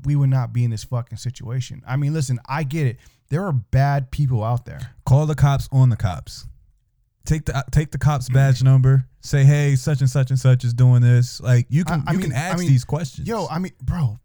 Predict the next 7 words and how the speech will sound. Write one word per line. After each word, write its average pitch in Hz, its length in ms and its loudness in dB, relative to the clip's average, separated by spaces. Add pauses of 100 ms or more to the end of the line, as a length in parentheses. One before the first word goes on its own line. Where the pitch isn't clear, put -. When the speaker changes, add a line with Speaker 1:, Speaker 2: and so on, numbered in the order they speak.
Speaker 1:
there's 139 360 0 (420)
video 156 360 -4
footage 139 840 -6 (220)
of 139 140 -4
a 123 60 0
man 131 440 0
getting 113 400 -6